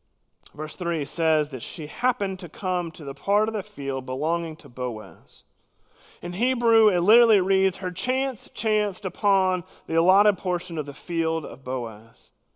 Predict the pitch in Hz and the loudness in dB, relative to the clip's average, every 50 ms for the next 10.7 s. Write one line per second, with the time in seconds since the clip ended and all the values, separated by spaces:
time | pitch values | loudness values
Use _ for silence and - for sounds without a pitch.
0 | - _ _ _ _ _ _ _ _ _ _ - - 170 160 180 190 196 190 175 | -20 _ _ _ _ _ _ _ _ _ _ -2 -2 -2 0 2 2 4 4 2
1 | - - 175 156 151 165 151 147 139 139 147 165 185 185 - 147 143 - 147 123 | 2 0 -2 -2 2 2 2 2 2 0 2 0 0 0 0 -8 -8 -8 -10 -10
2 | 110 95 82 - _ - - _ _ _ _ _ _ _ _ _ _ _ _ _ | -10 -12 -14 -20 _ -20 -20 _ _ _ _ _ _ _ _ _ _ _ _ _
3 | _ _ _ _ _ _ _ _ _ _ _ _ _ _ _ - - - - 269 | _ _ _ _ _ _ _ _ _ _ _ _ _ _ _ -20 -20 -14 0 2
4 | 269 240 247 269 320 349 403 381 311 240 - 202 240 277 339 - 269 240 226 - | 4 6 6 4 4 4 2 4 4 4 6 8 6 6 6 6 2 0 0 -2
5 | - - 269 240 - - 285 302 - - 120 113 - - - - _ _ _ _ | -8 -8 -10 -10 -8 -10 -10 -10 -10 -10 -12 -12 -12 -14 -20 -20 _ _ _ _
6 | - 277 381 330 240 - - - 220 233 262 285 302 294 254 226 - - - 240 | 2 4 4 4 4 0 -14 -8 2 4 6 8 8 8 6 6 4 -2 -4 -4
7 | 240 - 277 262 247 - 240 233 240 262 285 285 262 247 262 269 262 254 240 - | 0 0 0 0 2 2 2 4 4 4 4 4 2 2 2 4 4 4 2 2
8 | 196 294 302 302 - - - 240 214 240 226 233 254 247 - - - - _ _ | 2 2 2 2 0 -2 -4 -4 -2 0 0 0 0 0 -2 -8 -20 -20 _ _
9 | _ - 226 226 247 269 269 233 - - - 240 240 254 240 240 247 240 220 - | _ -6 -2 0 0 0 0 -4 -8 0 2 2 2 2 2 0 -4 -4 -4 -4
10 | - 226 214 220 247 294 277 208 165 123 107 110 _ | -4 -6 -4 -4 -6 -6 -6 -8 -12 -14 -14 -16 _